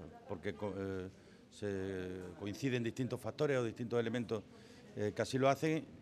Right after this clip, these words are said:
y por eso lo, la llamada a la participación tiene que ser hoy muy especial, ¿no? Eh, creo que para, eh, resolver la, las expectativas de la ciudadanía y al mismo tiempo hacer frente,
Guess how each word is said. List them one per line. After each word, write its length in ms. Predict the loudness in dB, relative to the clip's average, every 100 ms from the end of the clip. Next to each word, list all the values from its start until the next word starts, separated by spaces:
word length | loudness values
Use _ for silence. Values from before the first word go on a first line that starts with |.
| -8
y 60 |
por 160 | 0 2
eso 260 | 4 4 2
lo, 80 | 0 -6 -2
la 160 | 0
llamada 260 | 2 2 4
a 40 |
la 60 | 4
participación 640 | 2 -2 -2 0 0 0
tiene 160 | -2 -4
que 80 |
ser 140 | -2 0
hoy 200 | 0 -2 -10 -20 -16 -4
muy 120 | 0
especial, 480 | 0 0 4 4 4
¿no? 80 | 0 -8 -12 -12 -10
Eh, 140 | -8 -2
creo 240 | 2 2
que 120 | 2
para, 360 | 0 2 2 0 -6 -18 -18 -16 -6
eh, 80 | -2
resolver 540 | 0 0 2 4 4
la, 360 | 4 4 2 -2 -8 -6
las 140 | -2 -2
expectativas 480 | -2 -2 2 4
de 60 | 4
la 100 | 2
ciudadanía 560 | 2 4 4 4 2 2
y 60 |
al 80 | 2
mismo 120 | 0
tiempo 200 | 0 0
hacer 160 | 0 0
frente, 380 | 2 2 2